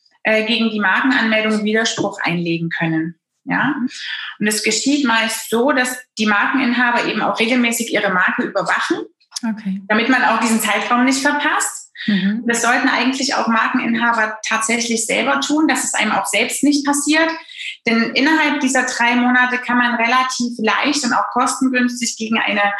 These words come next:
Speaker 1: Marke vorgehen.
Speaker 2: Mhm.
Speaker 1: Nach Ablauf der Widerspruchsfrist ist es etwas komplizierter.
Speaker 2: Okay,
Speaker 1: Also
Speaker 2: aber woher
Speaker 1: warten
Speaker 2: weiß ich denn, dass, dass andere die eingetragen haben?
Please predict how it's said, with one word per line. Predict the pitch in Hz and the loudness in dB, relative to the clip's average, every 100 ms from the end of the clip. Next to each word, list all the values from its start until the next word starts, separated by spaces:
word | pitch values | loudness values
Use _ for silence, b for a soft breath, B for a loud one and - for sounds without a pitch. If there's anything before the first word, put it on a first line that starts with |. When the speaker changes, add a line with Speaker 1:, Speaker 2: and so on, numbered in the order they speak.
| B B - | B B -2
Speaker 1:
Marke | 208 214 214 | 0 0 -2
vorgehen. | - 269 294 320 427 - B B _ _ | 0 0 2 0 -2 -8 B B _ _
Speaker 2:
Mhm. | 208 | 0
Speaker 1:
Nach | 226 262 - | 2 2 0
Ablauf | 254 254 262 | 0 0 2
der | 240 | 0
Widerspruchsfrist | 240 262 262 - 240 - 247 240 - | 2 2 0 -2 -2 -2 -2 -2 -2
ist | 214 | -2
es | 214 | -2
etwas | - 214 214 | 0 0 0
komplizierter. | 220 214 214 214 208 180 - - _ _ _ _ _ B B B - | 0 0 -2 -2 -2 -2 -4 -12 _ _ _ _ _ B B B -6
Speaker 2:
Okay, | 208 | -2
Speaker 1:
Also | 196 | 0
Speaker 2:
aber | - | 2
woher | - 214 | 2 0
Speaker 1:
warten | 190 | 0
Speaker 2:
weiß | 160 170 240 | 0 -2 -2
ich | 285 | -2
denn, | 285 285 | 0 0
dass, | 269 269 | 0 -2
dass | - 233 | -4 -2
andere | 214 214 214 214 | -2 0 -2 -2
die | 208 | 0
eingetragen | 185 202 208 - 185 175 170 | 0 0 0 0 0 -2 -4
haben? | 170 165 175 220 | -2 0 0 0